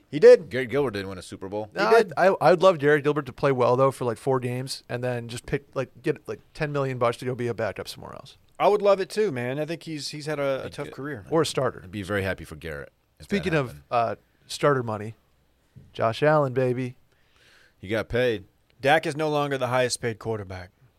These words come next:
Speaker 3: It is now Josh Allen of the Buffalo Bills, which is funny
Speaker 1: How you
Speaker 3: because
Speaker 1: feel about that?
Speaker 3: you know who owns the Buffalo Bills and gave him that contract?
Speaker 1: The city of Austin.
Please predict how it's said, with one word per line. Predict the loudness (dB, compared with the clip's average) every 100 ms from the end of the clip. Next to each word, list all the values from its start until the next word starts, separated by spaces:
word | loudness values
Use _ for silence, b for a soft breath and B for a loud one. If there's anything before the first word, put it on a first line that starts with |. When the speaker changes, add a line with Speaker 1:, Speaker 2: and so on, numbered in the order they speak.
| _ _ _ _ -14
Speaker 3:
It |
is | -10
now | -8 -4
Josh | 4 6 6 4
Allen | 2 2 0
of |
the | -2
Buffalo | 0 2 0
Bills, | 2 2 2
which | -4
is | -8
funny | -2 2 2
Speaker 1:
How | 2
you | 2
Speaker 3:
because | 2 4
Speaker 1:
feel | 0
about | -2 -10
that? | -14 -16 -8
Speaker 3:
you | -2
know | 0
who | 2
owns | 0 0
the | 2
Buffalo | 2 4 0
Bills | 0 0 -2
and | -2
gave | -4
him | -2
that | -4 -6
contract? | -8 -10 -8 -8 -8
Speaker 1:
The | -8
city | -6 -4
of | -2
Austin. | 0 -2 -4 -16